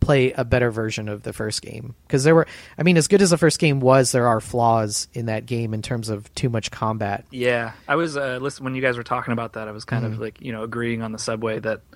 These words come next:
Speaker 2: the combat is where that game fails, like, immediately, but it kinda doesn't, 'cause you should, like, it fails when they force it.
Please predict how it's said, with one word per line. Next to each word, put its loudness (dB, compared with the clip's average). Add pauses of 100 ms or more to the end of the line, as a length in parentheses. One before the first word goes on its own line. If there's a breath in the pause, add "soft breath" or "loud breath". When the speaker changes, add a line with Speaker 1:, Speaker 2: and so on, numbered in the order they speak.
(540 loud breath)
Speaker 2:
the -4 (240)
combat 4
is -6
where -4
that -6
game -8
fails, -6
like, -10
immediately, 0
but 0
it -4
kinda 0
doesn't, 0
'cause -8
you -6
should, -8 (200)
like, 2
it -4
fails 4
when -2
they -4
force -4
it. -12